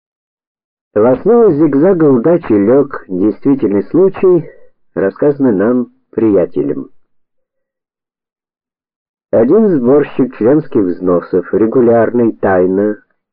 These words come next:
занимал деньги у профсоюзной кассы.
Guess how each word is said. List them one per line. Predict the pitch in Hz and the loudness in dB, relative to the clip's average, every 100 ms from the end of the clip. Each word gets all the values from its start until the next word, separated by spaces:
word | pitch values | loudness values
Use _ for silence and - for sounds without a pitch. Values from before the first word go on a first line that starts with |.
| _ | _
занимал | 90 104 120 190 208 110 | -4 -2 2 2 2 2
деньги | 139 196 175 180 170 147 - _ | 2 2 2 0 0 -6 -20 _
у | 127 127 | 0 0
профсоюзной | - 113 101 123 170 151 151 | 0 -2 0 2 2 0 -2
кассы. | 101 - | -2 -6